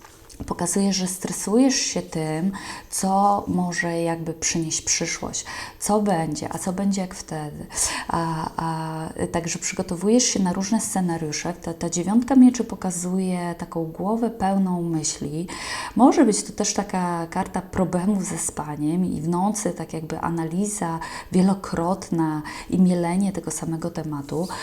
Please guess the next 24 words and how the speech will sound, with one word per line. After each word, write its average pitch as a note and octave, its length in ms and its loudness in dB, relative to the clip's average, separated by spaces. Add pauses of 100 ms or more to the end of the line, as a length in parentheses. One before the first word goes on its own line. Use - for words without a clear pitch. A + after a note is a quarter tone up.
(240)
E, F#3 200 4
no, A3 460 6
mam G#3+ 280 6
wrażenie, G3 420 0
że E3+ 100 -4
ten F3+ 160 0
pustelnik, F3 1120 0 (260)
e, E3+ 180 -2
tutaj, E3 800 -2
em, D#3 540 -4 (260)
znowu G#3+ 360 6
jest G#3 200 6
takim F#3 100 -2 (180)
myślicielem, D#3+ 960 -2 (300)
poszukującym G3 840 -2
odpowiedzi, D#3 800 -6 (380)
ale, G3 640 4 (840)
mm, E3 460 2 (140)
e, E3+ 40 -2
e, D#3 920 -4
właśnie F3+ 580 0
pomiędzy F3+ 420 2
tymi A3+ 220 8
partnerami E3 1040 0